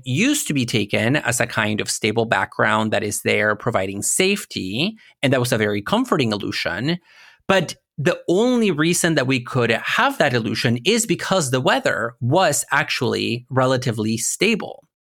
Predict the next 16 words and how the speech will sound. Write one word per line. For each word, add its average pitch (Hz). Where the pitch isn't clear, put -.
But 151
now 190
in 214
the 131
Anthropocene, 170
because 123
we 123
have 120
disrupted 165
weather 107
patterns, 110
the 135
weather 180
has 151
become 117
unpredictable 117